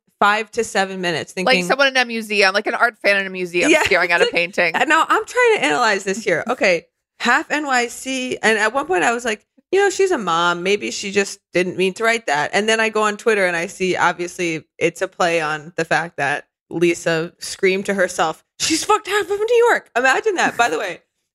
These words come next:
Speaker 1: I loved Lisa's line, iconic line of, like, "I was ranting like normal people do," which, like, in a lot of ways I relate to that. But the one thing is that, like,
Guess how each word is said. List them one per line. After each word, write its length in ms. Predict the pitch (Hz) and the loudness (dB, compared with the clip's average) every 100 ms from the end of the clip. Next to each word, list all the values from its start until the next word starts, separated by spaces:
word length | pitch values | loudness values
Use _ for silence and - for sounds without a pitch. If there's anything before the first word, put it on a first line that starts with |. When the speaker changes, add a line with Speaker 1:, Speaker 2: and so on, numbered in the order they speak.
| - | -2
Speaker 1:
I 140 | 208 | 0
loved 340 | 226 220 262 277 | 2 0 0 -4
Lisa's 480 | 277 339 330 277 | -4 -4 -2 -6
line, 640 | 196 175 165 175 185 196 - - | -4 -4 -4 -6 -8 -10 -8 -2
iconic 500 | 175 - 170 175 175 | -2 -2 -4 -4 -4
line 240 | 151 160 | -2 -2
of, 140 | 165 | -2
like, 160 | 170 165 | -2 0
"I 120 | 175 214 | 0 0
was 160 | 220 | 0
ranting 400 | 220 285 330 190 | -2 -2 -2 -2
like 200 | 180 170 | -2 -2
normal 280 | 202 214 214 | -2 -2 -2
people 300 | 190 190 165 | -6 -4 -2
do," 240 | 160 156 139 | -2 -2 -2
which, 160 | 180 | -2
like, 120 | 202 | -2
in 100 | 196 | 0
a 60 | 208 | 0
lot 220 | 185 196 | 2 0
of 80 | 254 | 0
ways 200 | 262 269 | -4 -2
I 100 | 196 | -2
relate 380 | 190 160 160 - | -2 -4 -8 -8
to 100 | 233 | -2
that. 340 | 240 214 - _ _ _ _ - | 0 0 -4 _ _ _ _ -4
But 100 | 214 | 0
the 100 | 226 | 2
one 340 | 214 233 285 | 2 0 -2
thing 280 | 277 226 247 | -8 -6 -4
is 180 | 233 220 | -4 -2
that, 200 | 208 196 | 0 0
like, 300 | 190 190 - | -2 -6 -4